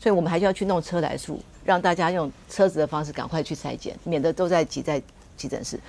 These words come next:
那过了一个月，他们才说啊，他们要用这个方法。就同样的事情，你可以早点做，可以先做，不用等到地-，地方政府人仰马翻之后再做。所以不是谁对谁错的问题，而是他可以在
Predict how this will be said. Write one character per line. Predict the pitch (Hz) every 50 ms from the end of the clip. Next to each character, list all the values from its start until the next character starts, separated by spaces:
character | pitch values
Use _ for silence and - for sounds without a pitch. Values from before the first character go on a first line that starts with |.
| - - -
那 | - 202
过 | - 262
了 | 247 208
一 | 185 185
个 | 196 180
月， | 196 180
他 | - 160
们 | 139 143
才 | 151 143
说 | 135 151
啊， | - 135 143 -
他 | 160 143
们 | 135 127
要 | 127 131
用 | 127 131 127 123
这 | - -
个 | 104 -
方 | - - - - -
法。 | - - - - - - -
就 | - -
同 | - - 185 202
样 | 247 262
的 | 214 190
事 | - - 233
情， | 175 170 135
你 | 135 135
可 | 165
以 | 185
早 | 156 - 120 117
点 | 120 - - -
做， | - - - - - - - - - - - - - - - -
可 | - 214
以 | 233 208
先 | 151 - - 156 143 147
做， | - - 151 - - - - - - - - -
不 | - -
用 | 214 226 202
等 | 165 156
到 | 190 208 202 - - - - - -
地-， | - 233 202 156 - - - - - - - - -
地 | - 220
方 | 196 208 202
政 | 202 196 196 170
府 | 143 143
人 | 131 151
仰 | 165 175 175 180
马 | 160 -
翻 | - 151 151 147
之 | - 156
后 | 135 -
再 | - 190 160 - -
做。 | - - - - - - - - - - -
所 | - -
以 | 233 196 - - - - - - - - -
不 | - 196
是 | 214 254 226
谁 | - 170 151
对 | 190 196 165
谁 | - - 131
错 | 127 - 170 143
的 | 139
问 | - 156 143 135
题， | - - -
而 | - 160
是 | - 202 185 147 - - - - - - -
他 | - - 214 220
可 | 214 - 180 175
以 | 180 151 131 - - - - -
在 | - 202 180 160